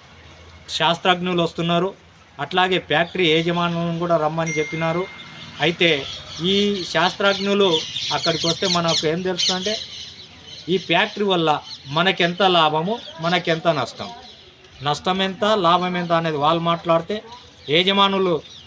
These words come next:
లాభమే ఉంటుంది కానీ నష్టం లేదని ఎట్లానో వాళ్ళు రుజువు చేయాల్సిన అవసరం ఎంతైనా ఉంది.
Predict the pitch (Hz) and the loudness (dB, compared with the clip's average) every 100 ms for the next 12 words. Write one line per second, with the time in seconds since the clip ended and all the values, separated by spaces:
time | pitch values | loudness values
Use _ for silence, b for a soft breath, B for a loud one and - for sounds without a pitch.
0 | - 120 143 - 196 196 202 196 190 180 | -8 0 4 6 4 4 2 2 -2 -2
1 | 190 190 185 196 233 - - - 127 143 | -2 2 2 2 0 -6 -16 -14 -6 -6
2 | - 208 202 202 185 185 165 - - - | -2 2 4 6 4 4 0 -4 -18 -8
3 | 143 165 185 190 175 165 147 156 170 165 | -6 0 2 4 4 4 2 -2 0 0
4 | 165 151 - 143 147 170 151 147 151 151 | 0 0 -4 -8 -6 -8 -8 -8 -8 -8
5 | 147 151 185 | -8 -8 -8